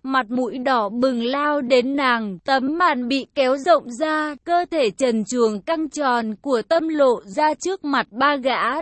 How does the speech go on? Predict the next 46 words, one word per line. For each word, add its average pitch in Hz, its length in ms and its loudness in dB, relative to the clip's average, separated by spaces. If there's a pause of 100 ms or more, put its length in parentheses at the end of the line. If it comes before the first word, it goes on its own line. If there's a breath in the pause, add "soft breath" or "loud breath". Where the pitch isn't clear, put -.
(120)
đàn 262 260 0
ông 302 360 -2
đeo 320 220 4
mặt 320 300 -2
nạ. 247 380 -2 (460)
Ba 302 300 2
cái 226 200 2
dương 311 460 -4
vật 285 180 0 (120)
to 320 220 2
lớn 277 520 0
đung 302 260 -2
đưa 320 200 -4
giữa 254 220 -4
hai 320 300 -4
chân. 330 460 0 (120)
Tâm 339 300 0
há 254 260 0
hốc 311 360 -4
miệng 262 360 -2
vừa 254 220 4
mở 226 300 0
ra 294 280 0
định 254 300 -4
lên 311 300 0
tiếng 269 320 -2
từ 269 340 -2
chối, 240 280 2
nhưng 311 400 0
đầu 254 220 2
óc 277 320 2
nàng 269 300 -4
không 311 300 -4
kịp 247 240 -6
nghĩ 226 340 -6 (100)
ra 320 180 2
lời 277 320 2
nào 233 300 0
bằng 233 260 0
tiếng 262 300 -2
Anh. 320 580 0
Một 247 280 -2
gã 226 360 -2
xông 277 380 0
đến 240 280 2
trước, 370 320 -4